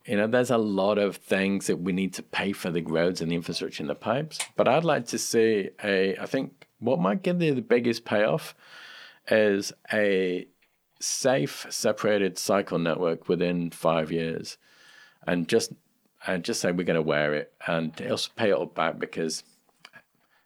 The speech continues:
all the research all around the world says it's probably the biggest invest-, return on investment you can get is cycling. Um,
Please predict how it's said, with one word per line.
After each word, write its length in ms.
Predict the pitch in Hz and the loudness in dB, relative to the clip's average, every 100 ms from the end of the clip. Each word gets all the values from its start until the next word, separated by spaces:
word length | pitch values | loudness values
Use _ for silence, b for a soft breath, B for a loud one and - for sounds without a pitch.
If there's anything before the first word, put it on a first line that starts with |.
| _ _ _ _ - | _ _ _ _ 0
all 260 | 156 151 | 4 4
the 100 | 139 | 4
research 520 | 113 101 101 85 80 - | 2 2 2 -4 -6 0
all 220 | 117 113 | 4 6
around 220 | 101 90 85 | 4 2 0
the 80 | |
world 280 | 80 78 78 | 0 0 -2
says 220 | - 82 | -6 -6
it's 160 | 92 - | -8 -10
probably 300 | - 131 160 | -6 -2 0
the 240 | 117 104 - _ - | 0 -2 -2 _ -2
biggest 460 | 104 107 98 98 98 | 0 2 2 0 -2
invest-, 480 | 85 92 92 - - _ - | -2 0 -2 -2 -12 _ -4
return 320 | 98 117 113 | -2 2 2
on 120 | 92 | 2
investment 380 | 85 90 - 80 | 0 -2 -2 -8
you 80 | - | -6
can 180 | 87 | -6
get 200 | 85 87 | 0 0
is 120 | 82 80 | 2 -2
cycling. 460 | - 82 - - _ b b b b b b b | -4 -4 -6 -16 _ b b b b b b b
Um, 580 | 87 80 80 76 78 | 0 2 2 -2 -4